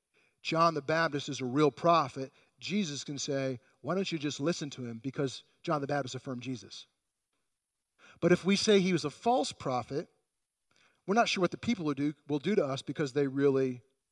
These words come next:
love John the Baptist." So they say, "Jesus, we're not gonna answer you."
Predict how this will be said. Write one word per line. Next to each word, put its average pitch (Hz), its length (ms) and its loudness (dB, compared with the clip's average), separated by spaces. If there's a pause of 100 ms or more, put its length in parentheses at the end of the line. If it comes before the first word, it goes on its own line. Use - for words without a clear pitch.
(220)
love 127 180 -4
John 120 220 -8
the 104 60 -14
Baptist." 151 460 -12 (1600)
So - 180 0
they 156 120 12
say, 131 340 0 (800)
"Jesus, 190 320 -2 (240)
we're 202 100 2
not 202 60 4
gonna 165 140 -2
answer 143 260 -8
you." 117 140 -12